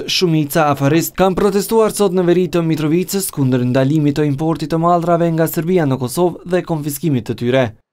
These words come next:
Ata po ashtu njoftuan se ka nisur edhe një peticion, përmes së cilit kërkojnë nga organet përgjegjëse lejimin përsëri dhe pa pengesë të këtyre mallrave në Kosovë.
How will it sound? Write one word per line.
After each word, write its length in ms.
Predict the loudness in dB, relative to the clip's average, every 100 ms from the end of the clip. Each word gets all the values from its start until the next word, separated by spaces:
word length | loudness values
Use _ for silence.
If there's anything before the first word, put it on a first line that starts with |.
| _ _ _ _ _ -2
Ata 220 | 0 2
po 140 | 2
ashtu 180 | 0 0
njoftuan 480 | 0 2 2 2 0
se 80 | -2
ka 160 | -2
nisur 400 | -2 -2 0 0
edhe 160 | 2 2
një 220 | 2 0
peticion, 560 | 0 0 0 0 0 -2 -4
përmes 320 | -2 0 -2
së 80 | -2
cilit 260 | 0 0 0
kërkojnë 380 | -4 -2 -2 2
nga 100 | 2 2
organet 400 | 0 0 -2 -2
përgjegjëse 560 | -2 0 0 0 0 -2 -2 2
lejimin 480 | 2 2 0 0
përsëri 380 | -2 0 0 0 0
dhe 140 | 0 0
pa 160 | 0
pengesë 460 | 0 0 2 0 0
të 80 | -8
këtyre 320 | -2 2 2
mallrave 480 | 2 0 2 2 2
në 160 | 0 -2
Kosovë. 480 | -2 2 2 0